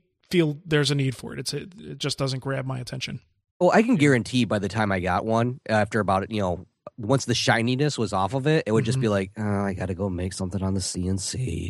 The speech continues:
Speaker 2: This isn't gonna be as much fun as I
Speaker 1: <laughs>
Speaker 2: thought."
Speaker 1: It's like the Jetsons woodworking.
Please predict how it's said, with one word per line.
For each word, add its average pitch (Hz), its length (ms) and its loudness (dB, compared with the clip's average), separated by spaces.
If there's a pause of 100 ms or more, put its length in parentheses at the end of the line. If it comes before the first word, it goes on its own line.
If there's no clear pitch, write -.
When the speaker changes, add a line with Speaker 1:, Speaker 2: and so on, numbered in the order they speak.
(140)
Speaker 2:
This 92 200 2
isn't 104 160 4
gonna 101 100 2
be 110 80 6
as - 100 2
much 110 180 0
fun 104 200 2
as 151 120 6
I 127 120 8
Speaker 1:
<laughs> 120 100 2
Speaker 2:
thought." 87 460 2
Speaker 1:
It's 135 160 -4
like 160 120 2
the 151 100 2
Jetsons 143 480 0
woodworking. 123 540 -4